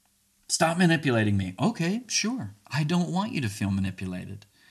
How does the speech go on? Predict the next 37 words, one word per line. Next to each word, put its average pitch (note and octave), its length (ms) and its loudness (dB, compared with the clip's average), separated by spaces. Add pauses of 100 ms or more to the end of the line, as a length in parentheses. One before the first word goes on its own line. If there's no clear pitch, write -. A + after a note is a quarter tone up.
(520)
Is G#2+ 160 2
there A2 120 6
anything A#2 320 2
I A#2 80 2
can A2+ 160 -2
do C3 300 4
to C3+ 60 0
help A#2+ 260 -2
you A#2+ 60 -2
feel B2+ 200 -4
less B2 320 2
manipulated? F#3 680 -2 (280)
I'm G#2 160 2
inviting G2 500 -2
them C3 140 -2
back C#3+ 320 -4
in. F3 200 -6 (720)
Sure, B3+ 520 0
absolutely. D3 600 -2
Spell C3+ 420 2
it F#3 60 0
out C4+ 200 -2
for D#3 80 -4
me. G2 180 0
Maybe C3+ 300 2
it's D#3+ 140 -4
something F3 340 -4
that E3+ 100 -4
I E3+ 120 -2
can G3 180 -4
work A3+ 220 -4
on. E3+ 180 -6 (1200)
"You C#3+ 220 4
only D#3+ 200 4
care D3+ 220 2
about C#3 260 2
yourself." - 580 0